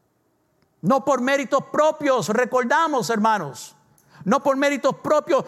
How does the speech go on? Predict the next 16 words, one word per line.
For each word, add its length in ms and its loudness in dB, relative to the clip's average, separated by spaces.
sino 260 0
por 160 0
el 80 2
mérito 400 0
de 160 2
Cristo 480 0
a 80 2
favor 580 0
de 140 2
nosotros. 1160 -2
Jesús 340 -2
cumple 760 -2
y 80 -6
transforma 680 0
nuestra 680 -2
comprensión 1300 0